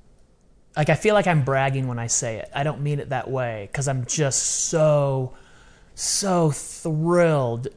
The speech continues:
to get to help people. I would love to look back on this time and go, "Man, it was so hard for so long. Isn't it great that it's caught on?"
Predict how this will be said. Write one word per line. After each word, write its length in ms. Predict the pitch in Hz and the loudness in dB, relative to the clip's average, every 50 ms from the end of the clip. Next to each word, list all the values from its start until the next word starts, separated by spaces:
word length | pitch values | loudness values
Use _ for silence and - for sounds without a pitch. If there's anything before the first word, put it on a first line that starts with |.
| - - | -10 -6
to 100 | - 156 | -2 -2
get 500 | 143 131 - - - - 160 156 - - - | -2 -2 -4 -2 2 4 4 4 4 0 -2
to 100 | 151 127 | -2 -2
help 340 | - 147 139 123 - - | 0 2 0 0 0 -2
people. 600 | - - 143 135 - 131 117 110 110 113 117 123 - - - - - - - - - - - - - - - - - - - - - - - - - - | -2 -2 -2 -2 -2 -2 -2 -2 -2 -4 -6 -8 -12 -18 -20 -20 -20 -20 -20 -20 -20 -20 -20 -20 -20 -20 -20 -20 -20 -20 -20 -20 -20 -20 -20 -20 -8 0
I 100 | - 160 | 2 4
would 140 | 156 151 143 | 6 6 6
love 580 | 139 139 147 151 156 156 156 151 143 131 - - | 6 6 6 6 8 8 8 8 6 4 2 -2
to 640 | - - 156 143 139 135 131 131 127 127 127 147 156 - _ _ _ - - - - | -2 0 2 2 2 2 2 2 0 -2 -2 -4 -8 -12 _ _ _ -20 -20 -12 -6
look 280 | - 156 151 147 - - | -2 0 0 0 2 2
back 420 | 151 147 139 139 135 135 - - - | 4 4 6 6 4 2 0 -4 -4
on 220 | 143 135 131 135 135 | -2 0 0 2 2
this 180 | 135 127 - | 0 0 -2
time 500 | - - 147 143 139 139 135 135 131 127 | -2 -4 -4 -4 -2 -4 -4 -4 -4 -2
and 160 | 127 131 135 | -2 -2 -4
go, 320 | 131 135 123 123 123 123 123 | -4 -2 -2 -2 -2 -2 -4
"Man, 540 | 127 127 147 165 175 160 151 139 127 127 131 | -4 -2 0 2 2 4 4 2 2 0 -4
it 80 | 123 | -4
was 100 | 143 139 | -4 -2
so 640 | - - - - - 190 180 180 175 165 160 151 139 | 0 0 0 0 2 4 6 6 6 6 6 4 2
hard 580 | 127 - - 165 156 151 151 147 143 135 131 | 0 -2 0 2 2 4 4 4 4 2 0
for 160 | - - 139 | -2 -2 -2
so 440 | 123 - - - - 147 143 139 135 127 | 0 0 0 0 2 2 2 2 2 2
long. 680 | 127 135 135 135 131 120 113 110 110 110 113 117 110 - - - - - - - - - - - - - - | 0 0 0 0 0 -2 -4 -4 -6 -6 -8 -8 -10 -12 -14 -20 -20 -20 -20 -20 -20 -20 -20 -20 -20 -14 -4
Isn't 320 | - 156 156 147 147 151 143 | 2 4 6 6 6 4 2
it 160 | 135 - 131 | 2 -2 -2
great 720 | 139 135 131 135 139 139 135 127 127 131 - - - - - - - - - - - - - - - - - - - - - - - | -2 0 2 4 4 4 2 2 0 -2 -6 -10 -14 -16 -16 -20 -20 -20 -20 -20 -20 -20 -20 -20 -20 -20 -20 -20 -20 -20 -20 -10 -4
that 160 | 143 143 135 131 | 0 2 2 2
it's 140 | 127 - | 2 0
caught 260 | - - 139 123 123 120 | -2 0 0 0 0 0
on?" 360 | 120 117 107 110 120 131 | 0 -2 -2 -4 -4 -6